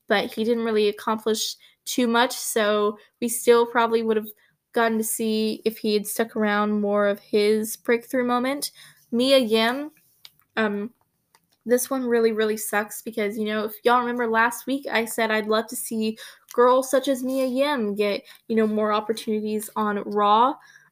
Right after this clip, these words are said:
Um, she didn't do anything really since the Retribution split. Um, and I would say, I don't wanna, well, I feel like Retribution ruined her career pretty much, basically.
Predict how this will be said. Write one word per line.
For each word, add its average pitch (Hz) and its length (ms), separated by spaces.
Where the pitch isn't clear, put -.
Um, 208 320
she 233 280
didn't 226 340
do 220 380
anything 254 500
really 285 320
since 240 480
the 233 100
Retribution 220 720
split. - 600
Um, 208 420
and 226 140
I 240 160
would 254 180
say, 208 640
I 233 100
don't 262 260
wanna, 247 580
well, 180 420
I 240 100
feel 311 240
like 302 180
Retribution 269 1000
ruined 233 480
her 233 180
career 190 640
pretty 226 280
much, 180 420
basically. - 640